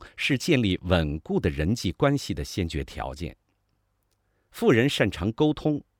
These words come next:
因此得以建立稳固而长久的人际关系。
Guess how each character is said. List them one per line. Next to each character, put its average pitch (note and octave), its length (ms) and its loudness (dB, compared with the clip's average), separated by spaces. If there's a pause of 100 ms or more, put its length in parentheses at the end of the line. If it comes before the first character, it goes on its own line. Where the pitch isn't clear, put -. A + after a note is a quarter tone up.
(360)
因 D3 140 8
此 F2+ 260 0 (200)
得 B2+ 180 4
以 G2 220 0 (140)
建 B2 260 0
立 G2 160 0
稳 F#2 440 4
固 - 280 -4
而 A2+ 160 0
长 A#2+ 420 -4
久 E2 240 -4
的 C2+ 100 -8
人 D2 200 -4
际 F2 160 -6
关 B2 280 -4
系。 - 260 -12